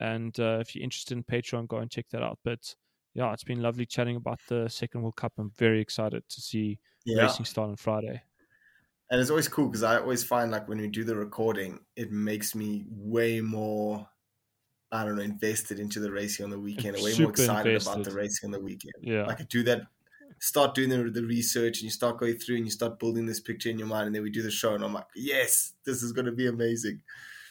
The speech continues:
Speaker 1: Yeah, a hundred percent. And I was just say, I was just thinking about this other day, Lawrence,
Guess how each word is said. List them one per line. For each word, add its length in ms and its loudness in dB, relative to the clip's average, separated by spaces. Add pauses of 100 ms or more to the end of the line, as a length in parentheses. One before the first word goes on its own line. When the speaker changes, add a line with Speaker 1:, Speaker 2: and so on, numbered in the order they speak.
(1400)
Speaker 1:
Yeah, 280 0
a 40 -4
hundred 200 0
percent. 580 -2 (400)
And 140 4
I 80 6
was 140 4
just 260 0
say, 200 8
I 80 2
was 120 4
just 200 -2
thinking 220 0
about 200 4
this 180 -8
other 160 0
day, 260 0
Lawrence, 440 -2